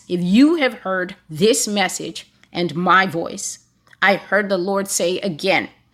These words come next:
"West Africa, repent, or I will come against you in a breaking wall of water out of the Atlantic Ocean, and I will wash you clean as trimmed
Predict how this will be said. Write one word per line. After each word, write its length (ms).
"West 760
Africa, 680
repent, 1080
or 260
I 160
will 140
come 240
against 440
you 200
in 200
a 140
breaking 1120
wall 580
of 240
water 680
out 180
of 80
the 140
Atlantic 500
Ocean, 440
and 160
I 80
will 180
wash 680
you 460
clean 580
as 300
trimmed 640